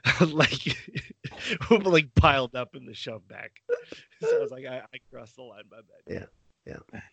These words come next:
Speaker 2: Uh, my best move otherwise, the last time I had to use a move was when I was nineteen. So I would say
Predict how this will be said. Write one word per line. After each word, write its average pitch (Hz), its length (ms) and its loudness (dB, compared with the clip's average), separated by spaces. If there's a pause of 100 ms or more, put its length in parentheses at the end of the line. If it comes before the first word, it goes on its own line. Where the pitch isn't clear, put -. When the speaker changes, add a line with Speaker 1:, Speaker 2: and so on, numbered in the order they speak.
(1160)
Speaker 2:
Uh, 151 300 10
my 156 140 4
best 190 320 8
move 175 480 6
otherwise, 139 1000 2
the 127 80 -6
last 147 360 2
time 160 160 4
I 143 100 4
had 139 240 2
to 131 60 0
use 131 180 4
a 120 80 2
move 123 640 2
was 113 800 0
when 113 220 0
I 107 120 4
was 104 600 0 (920)
nineteen. 113 840 2 (840)
So 123 60 8
I 139 100 10
would 151 160 8
say 131 340 6